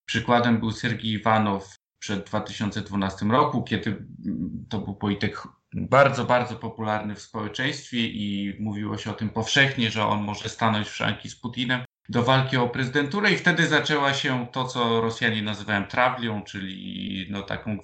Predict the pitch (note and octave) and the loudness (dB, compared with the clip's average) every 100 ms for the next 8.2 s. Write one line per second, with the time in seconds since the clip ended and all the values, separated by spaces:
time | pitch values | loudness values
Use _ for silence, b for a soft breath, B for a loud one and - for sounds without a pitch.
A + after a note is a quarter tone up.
0 | G#2+ A2+ A2+ G#2+ G2 G2+ G#2 G2+ F#2+ G2 | -2 0 0 -6 -6 -4 2 2 2 -4
1 | - - G2 F2 - F#2+ E2 - G2+ F#2+ | -8 -4 -2 -2 -4 -8 -8 -8 -6 -4
2 | G#2 F#2+ A2 F#2+ G#2+ G2+ F#2+ F#2 - F#2+ | -4 -6 -6 -4 0 2 4 2 -2 -8
3 | - _ A2+ G2+ G#2+ A2 A#2+ A#2 G2+ G#2 | -10 _ -8 0 4 4 4 2 2 2
4 | G2+ G#2+ - A2+ G#2 G2+ G2+ G2+ - F2+ | 0 -4 -4 -4 -2 0 2 0 -2 -2
5 | G2+ F#2+ F#2 F#2 F#2 G2 G2+ F2+ F#2 F#2 | 0 0 0 -2 -2 -2 -2 0 0 0
6 | F#2 - _ - A2 G#2 G2+ G2 - A2+ | -4 -6 _ -6 2 2 4 2 4 4
7 | A2+ A2 G#2+ - A2 - A2+ A2+ F#2 A#2+ | 4 0 -2 -4 -4 0 2 4 4 2
8 | A2+ - | -2 -8